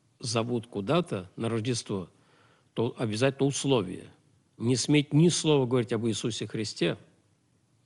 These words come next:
ни слова о Рождестве Христовом. Говорить только слово «Рождество», это, это можете, но ни в коем случае не Христово». Да. И чтобы никаких, никаких христианских идей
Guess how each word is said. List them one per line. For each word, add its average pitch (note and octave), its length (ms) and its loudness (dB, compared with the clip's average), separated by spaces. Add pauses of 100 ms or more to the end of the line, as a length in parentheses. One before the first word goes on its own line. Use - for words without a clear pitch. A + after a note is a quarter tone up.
(140)
ни E3 240 6
слова D#3+ 480 4
о - 20 2
Рождестве C3+ 500 0
Христовом. A#2+ 760 0 (960)
Говорить C#3 340 0
только E3+ 260 4
слово D3+ 320 6
«Рождество», C#3 920 4 (360)
это, A2+ 220 -12
это D3 160 0
можете, G#2 560 2
но G#2 120 -4
ни A2 80 -2
в G#2 80 -8
коем C#3+ 260 4
случае A2+ 380 -4
не G#2 40 -2
Христово». G2 560 -12 (540)
Да. - 200 -14
И C3+ 120 -8
чтобы C#3+ 300 2
никаких, C#3 580 2 (400)
никаких B2 520 2
христианских B2+ 680 -2
идей D3+ 420 2